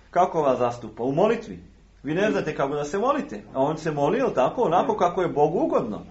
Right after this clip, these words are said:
Sveti Duh. Vidite, onda on vas brani. Zašto vas brani? Drugim rečima, jedan advokat.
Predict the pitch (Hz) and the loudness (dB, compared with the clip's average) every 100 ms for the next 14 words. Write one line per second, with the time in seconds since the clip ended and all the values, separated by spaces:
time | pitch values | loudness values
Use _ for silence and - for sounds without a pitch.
0 | - 139 160 - 339 339 - - - - | -12 -6 -4 -4 -4 -6 -10 -16 -16 -16
1 | - - 202 190 120 - - 151 208 196 | -16 2 4 4 0 -6 -6 2 6 8
2 | 208 202 185 135 170 208 226 156 - 165 | 8 8 6 6 6 8 8 6 6 6
3 | 165 165 170 165 208 247 277 175 - - | 6 2 2 2 0 2 2 -2 -4 -8
4 | - - - - - - - - - - | -10 -16 -20 -20 -20 -20 -20 -20 -20 -20
5 | - - 156 185 170 156 175 175 160 151 | -18 -8 -2 0 2 4 2 2 -4 0
6 | 175 165 143 139 185 202 131 104 | 2 2 2 4 4 4 0 -2